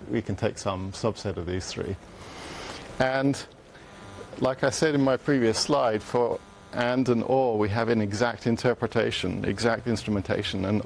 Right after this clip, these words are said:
and the same is true for not and X O R. So <clears throat> that means that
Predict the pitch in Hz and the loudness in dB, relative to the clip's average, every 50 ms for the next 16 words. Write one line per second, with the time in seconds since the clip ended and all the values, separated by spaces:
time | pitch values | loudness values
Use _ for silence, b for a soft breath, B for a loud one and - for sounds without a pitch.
0 | - - - - 117 104 104 - - 117 113 110 - - - 120 107 - - 104 | -4 -6 -2 -2 0 0 -2 0 0 0 0 0 -2 -2 -2 -2 -2 0 0 0
1 | 104 107 110 113 110 104 92 - 104 90 - 110 120 - - - - 95 85 92 | 2 2 2 2 2 2 0 -2 -4 -2 0 -2 -2 -2 -4 -4 -2 0 0 0
2 | 110 - - - B B B B B B B B B B B B B B B - | -2 -4 -10 -18 B B B B B B B B B B B B B B B -10
3 | - - - - 151 147 147 151 143 - - - - - - - 254 233 196 185 | -8 -2 2 2 4 4 4 2 0 -2 -6 -12 -20 -20 -18 -2 2 4 4 4
4 | 156 143 117 - - - - - - - - - - - - - - - 143 143 | 4 2 0 -2 -8 -18 -20 -20 -20 -18 -16 -16 -16 -16 -16 -18 -2 0 0 2
5 | 139 151 156 156 160 147 - - - 135 135 - - | 4 4 4 4 2 0 0 2 4 4 4 2 -2